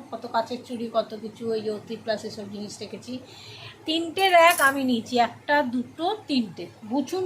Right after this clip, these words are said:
তার মধ্যেও দেখো জিনিস ঢুকিয়ে দিয়েছে, মানে আমার জায়গাতে ও জিনিস ঢুকিয়ে দিয়েছে, ওরও একটা, দুটো, তিনটে।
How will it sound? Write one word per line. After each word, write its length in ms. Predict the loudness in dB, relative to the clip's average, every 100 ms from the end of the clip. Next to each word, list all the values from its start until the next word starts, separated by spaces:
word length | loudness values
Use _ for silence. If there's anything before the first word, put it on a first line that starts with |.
| 4
তার 160 | 6 6 2
মধ্যেও 280 | 0 0 0
দেখো 140 | 0 -2 -2
জিনিস 200 | -2 -4
ঢুকিয়ে 280 | -8 -6 -6 -4
দিয়েছে, 240 | -6 -6 -14 -18 -20 -12 0
মানে 160 | 4 6 6
আমার 180 | 4 6
জায়গাতে 300 | 6 6 4 4
ও 20 | 4 2
জিনিস 180 | -2 -4
ঢুকিয়ে 180 | -6 -6
দিয়েছে, 160 | 4 8
ওরও 140 | 10 10 8
একটা, 200 | 4 -2 0
দুটো, 200 | 0 -2 -4
তিনটে। 340 | -2 -4 -4